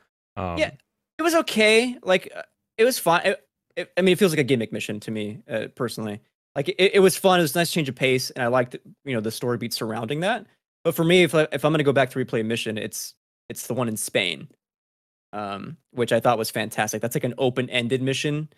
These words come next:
Speaker 2: uh, you and someone else. It's an homage to another mission from Call of Duty four. Um, and what I really liked about that is that you, that one felt like true freedom with Call of Duty proper, where you have, like, you know, your two guns and they're both silenced. You have to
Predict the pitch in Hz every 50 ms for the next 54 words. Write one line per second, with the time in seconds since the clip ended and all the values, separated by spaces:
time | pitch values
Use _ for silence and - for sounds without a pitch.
0 | _ _ _ _ _ _ - 117 113 110 113 113 120 120 117 117 - - 127 113
1 | 110 113 120 127 135 131 - - 120 113 - 117 113 - 120 120 117 117 110 113
2 | 117 117 113 - - - 120 110 110 107 107 113 139 156 156 151 151 139 - 151
3 | 127 127 110 - 117 107 107 104 - - - 151 151 151 147 143 143 139 127 _
4 | _ _ _ _ _ _ _ _ _ - 101 101 98 98 98 101 98 101 101 -
5 | _ - 117 117 113 113 113 113 113 - - 127 123 117 127 139 139 135 135 147
6 | 170 - 175 139 131 120 - 127 117 120 - 127 123 120 117 101 101 117 120 110
7 | 143 180 214 202 160 135 - 151 131 113 - - - - 180 180 151 - 160 147
8 | 139 135 131 131 113 - _ 143 156 156 135 - - - 139 127 117 131 117 110
9 | - - 120 117 123 113 104 107 110 117 117 113 107 110 104 - _ _ _ _
10 | _ - 107 101 110 107 107 - 110 104 110 110 107 104 101 110 104 104 101 107
11 | 104 104 - - 107 107 104 104 104 104 - - 107 104 - 110 104